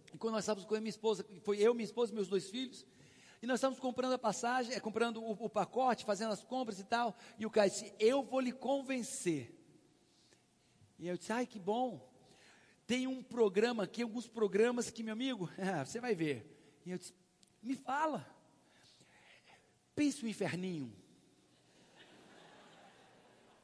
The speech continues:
Aí disse: "Agora multiplique por dois." E aí eu olhei assim pra ele, assim, "Como assim?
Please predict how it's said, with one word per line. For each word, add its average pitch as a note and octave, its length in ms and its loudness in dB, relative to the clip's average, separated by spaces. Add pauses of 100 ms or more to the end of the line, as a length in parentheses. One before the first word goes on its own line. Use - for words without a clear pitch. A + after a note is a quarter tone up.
(540)
Aí E3+ 100 -4
disse: - 200 -8
"Agora A#3+ 260 2
multiplique A#3 440 -4
por G#3+ 180 -6
dois." F3+ 680 -2 (1800)
E G3 120 -8
aí G#3+ 80 -4
eu G#3 80 -2
olhei G3+ 140 -2
assim G3 200 -10
pra F3+ 220 -8
ele, F#3 300 -4
assim, F#3 520 -14 (300)
"Como B3+ 160 -6
assim? A3+ 200 -8